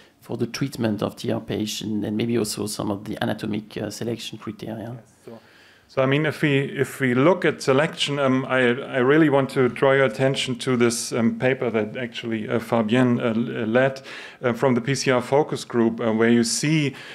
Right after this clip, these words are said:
Speaker 2: um, the, the proposed classification of tricuspid regurgitation. And if, if we look at these etiologies, then certainly,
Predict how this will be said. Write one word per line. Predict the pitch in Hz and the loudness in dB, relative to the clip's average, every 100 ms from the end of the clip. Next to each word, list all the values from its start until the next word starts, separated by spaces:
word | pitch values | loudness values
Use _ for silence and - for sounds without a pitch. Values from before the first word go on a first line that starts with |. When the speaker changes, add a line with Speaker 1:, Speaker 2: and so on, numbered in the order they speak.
| - | -6
Speaker 2:
um, | 131 123 123 117 | 0 2 2 2
the, | 120 117 117 | 6 8 8
the | 113 120 | 6 2
proposed | 117 120 135 147 139 | 2 2 4 4 2
classification | 139 131 120 117 131 139 - 131 | 0 -2 -2 -2 0 0 0 -2
of | 123 | 0
tricuspid | 131 123 127 120 | 0 0 0 -2
regurgitation. | 127 120 117 - 120 120 117 113 | -2 0 0 0 0 0 0 -4
And | 107 | -4
if, | 107 | -6
if | - 120 - | -8 -10 -2
we | 120 | 4
look | 165 202 | 4 4
at | 143 120 | 2 0
these | 143 139 | -2 -2
etiologies, | 120 131 143 160 - 123 113 | -2 4 4 4 0 0 0
then | 131 117 | 4 4
certainly, | 117 135 139 131 120 113 | 6 4 2 2 2 0